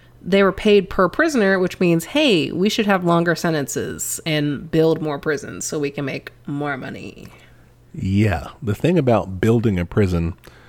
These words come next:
Speaker 2: uh, people will, oh, you know, well, hey, it's, like, overcrowded. We gotta have more, you know,
Speaker 1: Mm-hmm.
Speaker 2: space for people.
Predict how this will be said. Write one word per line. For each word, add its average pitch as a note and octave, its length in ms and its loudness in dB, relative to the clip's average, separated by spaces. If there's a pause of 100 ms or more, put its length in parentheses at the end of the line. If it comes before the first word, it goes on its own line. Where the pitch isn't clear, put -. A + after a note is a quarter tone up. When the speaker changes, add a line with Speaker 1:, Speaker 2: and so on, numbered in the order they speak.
(220)
Speaker 2:
uh, G2 180 4
people F#2 320 4
will, F2+ 180 4
oh, E2+ 280 0
you A2+ 120 2
know, F2 120 2
well, F2 380 4
hey, F#2+ 320 2
it's, - 220 0
like, C#3 300 2
overcrowded. F#2+ 760 2
We G2+ 80 0
gotta G#2 240 4
have F#2+ 240 2
more, E2 420 0
you G3+ 100 2
know, D#3+ 40 0
Speaker 1:
Mm-hmm. E3 240 2
Speaker 2:
space F2 480 -2
for - 120 -10
people. C#2+ 480 -8